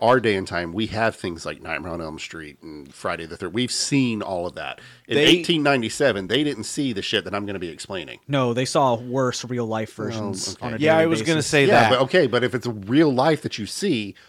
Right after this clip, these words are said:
Speaker 1: going to the theater and seeing it
Speaker 3: Yeah.
Speaker 2: Well, what I'm saying is, is entertainment wasn't that rare. It was pretty rare, but it wasn't like you wouldn't have ha-, like, especially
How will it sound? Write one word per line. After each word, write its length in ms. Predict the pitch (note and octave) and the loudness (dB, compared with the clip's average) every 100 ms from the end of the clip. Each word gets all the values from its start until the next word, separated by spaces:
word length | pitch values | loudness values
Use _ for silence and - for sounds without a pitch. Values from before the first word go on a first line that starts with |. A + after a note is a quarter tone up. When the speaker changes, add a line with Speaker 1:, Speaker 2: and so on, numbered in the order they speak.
| - | -6
Speaker 1:
going 320 | B2 C#3+ E3 D#3+ | 4 6 6 4
to 80 | C#3 | 0
the 100 | A#2+ | -2
theater 560 | - D#3+ F3 C3+ A2 | 0 2 4 6 4
and 120 | F#2+ | 2
seeing 420 | F#2 - F#2 F2+ F2 | -4 -6 -6 -4 -4
it 180 | G2 - | -4 -6
Speaker 3:
Yeah. 400 | C3 A2+ G#2 G2+ G2 _ - - - | -8 -4 -2 -4 -6 _ -20 -20 -12
Speaker 2:
Well, 300 | D3 F3 F#3+ | -2 0 0
what 220 | F#3 F3 F3 | -2 -2 -2
I'm 160 | F3+ | -4
saying 460 | - F#3+ F#3 F3 D#3+ | -6 -4 -4 -4 -6
is, 360 | D3 C#3+ C3 - - | -6 -6 -8 -14 -8
is 240 | C#3 B2+ - - - - _ _ - - | -6 -6 -12 -18 -20 -20 _ _ -18 -6
entertainment 840 | F3+ G#3 G3 F#3+ C#3+ D3 D#3 E3 D#3+ _ _ _ _ _ _ _ _ | 0 2 2 0 0 0 0 -2 -4 _ _ _ _ _ _ _ _
wasn't 560 | C3 B2+ D3 C3 D3 D3 A#2 | -4 2 2 2 -4 -6 -6
that 360 | A2+ B2 B2 A#2+ | 4 4 4 0
rare. 480 | G#2 G#2 G2+ D#2+ D2+ _ - - | -6 -4 -4 -6 -14 _ -20 -6
It 160 | D3 F#3 | -2 2
was 180 | G#3 | 2
pretty 340 | - - C4 A#3 | 2 -2 0 0
rare, 420 | C#3+ A#2 G2+ G2+ - _ - | 2 2 2 -4 -10 _ 0
but 140 | D3 | 2
it 100 | F3 | 2
wasn't 380 | F3 G3 F#3 F#3 | 4 2 2 -4
like 420 | F3 E3 D#3 - _ _ _ _ _ _ _ _ _ _ _ _ _ _ _ _ | 0 2 0 -8 _ _ _ _ _ _ _ _ _ _ _ _ _ _ _ _
you 140 | D3 D#3+ | -8 -4
wouldn't 340 | D3 E3 D#3+ | 2 2 2
have 100 | D3 | -4
ha-, 280 | A2+ D3 - | -4 -6 -4
like, 220 | C#3+ D3 | -4 -2
especially 640 | C3+ - F3+ E3+ D#3 D3+ | -6 0 2 2 -2 -2